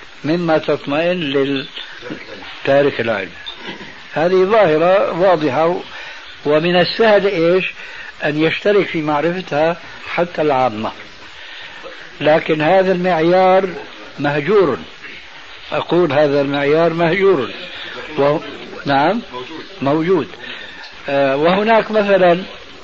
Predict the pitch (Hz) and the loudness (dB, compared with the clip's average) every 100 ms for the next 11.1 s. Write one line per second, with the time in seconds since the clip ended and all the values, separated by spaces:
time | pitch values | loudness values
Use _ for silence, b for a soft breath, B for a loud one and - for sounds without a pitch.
0 | - - - - - - - - - - | -20 -20 -20 -20 -20 -20 -20 -20 -20 -18
1 | B B B B B B 123 139 190 208 | B B B B B B -2 2 4 6
2 | 190 190 196 - - - 240 226 B B | 4 2 -2 -14 -18 -14 -12 -12 B B
3 | - - 147 170 180 165 - 208 - - | -18 -8 -4 0 0 0 0 0 -2 -2
4 | 139 - - - - 147 147 147 143 135 | -2 -2 -10 -8 -4 2 4 4 2 0
5 | 117 127 143 - 143 170 151 139 156 143 | 0 -2 -2 0 2 2 2 0 2 2
6 | 123 156 - 151 165 185 B B B B | 0 -2 0 -2 -2 -8 B B B B
7 | 160 139 131 127 147 151 180 185 226 - | 0 0 0 0 0 0 0 -2 -6 -4
8 | 147 139 147 - 156 139 127 147 175 180 | -4 -2 -4 -4 -2 0 2 2 0 -8
9 | B B B B B B - 143 156 208 | B B B B B B -2 2 6 6
10 | 220 220 180 208 226 220 214 - 220 196 | 6 4 4 2 2 2 2 4 6 6
11 | 147 | 2